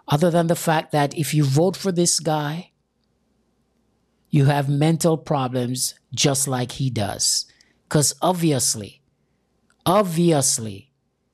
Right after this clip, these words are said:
he's heartless, he's cold as ice, and no one in their right minds should even think remotely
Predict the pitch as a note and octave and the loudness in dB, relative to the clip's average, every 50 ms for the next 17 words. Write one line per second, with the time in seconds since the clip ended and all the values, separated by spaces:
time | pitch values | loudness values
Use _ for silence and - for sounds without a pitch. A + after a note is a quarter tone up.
0 | _ _ _ _ _ - - D#3+ D#3 C3+ - - - - - - - - F3 F3+ | _ _ _ _ _ 0 2 4 4 4 2 -2 -6 -10 -16 -12 -4 0 2 2
1 | F3+ F#3 - - F#3+ G3+ G#3+ G#3 - - - - - - _ _ _ _ _ _ | 2 0 0 0 2 2 2 0 -2 -4 -4 -4 -6 -10 _ _ _ _ _ _
2 | _ _ _ _ _ _ _ - - D3+ C#3+ C3 - - - - - - F#3 F#3 | _ _ _ _ _ _ _ -2 2 2 4 4 2 -2 -4 -4 -2 0 2 2
3 | F#3+ G3 F3+ F#3 E3+ D#3 - - - - D#3 E3 D3 A#2+ A2 - - - - - | 2 2 2 2 0 0 -2 -4 -4 -2 0 0 0 0 0 0 0 0 0 -2
4 | - - - _ _ _ _ _ _ _ _ _ _ _ _ _ _ _ _ _ | -4 -4 -8 _ _ _ _ _ _ _ _ _ _ _ _ _ _ _ _ _
5 | - D3 D3 C#3+ C#3+ D3 D3+ D#3+ F#3 G#3 A3 G3+ F#3 E3+ D#3+ D#3+ D#3 D3 D3+ C#3+ | 0 0 2 4 4 4 4 4 6 6 4 4 4 2 0 -2 0 0 2 2
6 | C3+ B2+ C3+ C#3 D3 D#3 E3 - C#3 C3+ C#3+ D3 C#3+ C3 A2+ G#2+ A2 G#2+ G#2+ G#2+ | 2 2 2 2 2 2 0 -2 -2 0 2 2 2 2 0 -2 -4 -6 -8 -8
7 | - - - - _ _ _ _ _ _ _ _ _ _ _ _ - - - C#3+ | -8 -10 -10 -12 _ _ _ _ _ _ _ _ _ _ _ _ -4 -2 0 2
8 | D3+ D#3 D#3 C#3+ D#3 D3+ C#3 - - - F3 E3 D#3 D3+ D3 C3 C#3 C#3 C3+ C3+ | 4 4 4 2 0 -2 -2 -4 0 0 2 2 2 0 0 0 2 2 4 4
9 | C3+ C#3+ D#3+ E3 E3+ E3 - - C3 A#2 A2+ A2+ G#2+ - | 4 6 6 4 4 2 0 -4 -8 -8 -8 -8 -10 -14